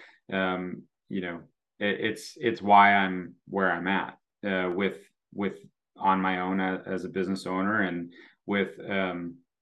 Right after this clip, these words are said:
you know, a brand that's picking up steam and, and getting noticed and, and everything like that.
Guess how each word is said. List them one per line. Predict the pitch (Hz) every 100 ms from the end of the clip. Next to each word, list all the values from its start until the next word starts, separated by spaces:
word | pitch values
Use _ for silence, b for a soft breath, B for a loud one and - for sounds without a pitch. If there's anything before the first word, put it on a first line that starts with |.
| -
you | 98
know, | 87 -
a | 98
brand | 95 92 101 101
that's | 95 - - _
picking | - 98 98
up | 95 95
steam | - 95 90 123 135
and, | 90 85 -
and | - 90 85
getting | 92 92
noticed | 92 107 147 - -
and, | 90 87 87 87 _
and | 95 92
everything | 87 90 87
like | 82 82
that. | 87 87